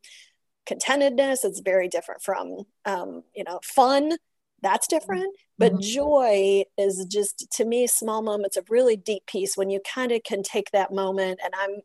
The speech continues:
Speaker 1: a person of faith and, um, daughter of a minister and, um, grew up very churched. And so just have that sense where you feel like, um, there's a,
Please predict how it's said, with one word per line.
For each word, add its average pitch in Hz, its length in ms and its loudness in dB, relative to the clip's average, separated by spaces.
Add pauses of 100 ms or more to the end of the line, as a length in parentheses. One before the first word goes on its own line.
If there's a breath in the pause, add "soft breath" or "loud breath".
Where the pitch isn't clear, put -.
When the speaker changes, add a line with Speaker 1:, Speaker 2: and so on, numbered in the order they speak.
Speaker 1:
a 208 80 2
person 202 380 -4
of 202 120 -4
faith 196 560 0
and, 190 400 -2 (200)
um, 185 460 -4 (680 loud breath)
daughter 202 300 6
of 202 100 0
a 202 60 -2
minister 196 680 -4 (320 soft breath)
and, 208 420 2
um, 196 400 -4 (160)
grew 214 240 6
up 202 240 6
very 202 240 2
churched. - 540 -4
And 196 120 0
so 214 220 2
just 226 260 -2
have 214 200 0
that 208 160 0
sense 202 280 -2
where 202 120 -2
you 202 160 -2
feel 214 360 0
like, 185 320 -2
um, 185 220 -4
there's 196 220 2
a, 175 160 0